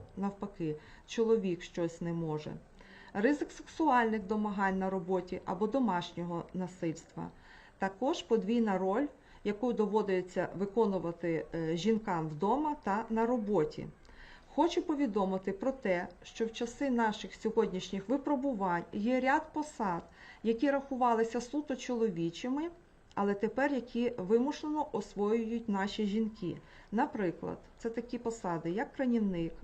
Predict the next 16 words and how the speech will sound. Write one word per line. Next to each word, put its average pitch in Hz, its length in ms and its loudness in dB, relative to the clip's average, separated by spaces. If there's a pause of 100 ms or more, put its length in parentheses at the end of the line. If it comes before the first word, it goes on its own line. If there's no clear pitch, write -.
водій 208 340 0
вантажних, 185 640 0 (460)
е, 175 380 -2 (200)
вантажних 202 600 0
автомобілів, 175 800 -2 (160)
дальнобійник, 175 800 0
як 170 120 -4
говорять, 170 640 -2 (460)
е, 165 200 0
як 208 200 0
прийнято 165 420 0
говорити. 156 640 -2 (1300)
На 214 140 6
рахунок 277 440 2
останньої 247 440 0
професії 285 800 0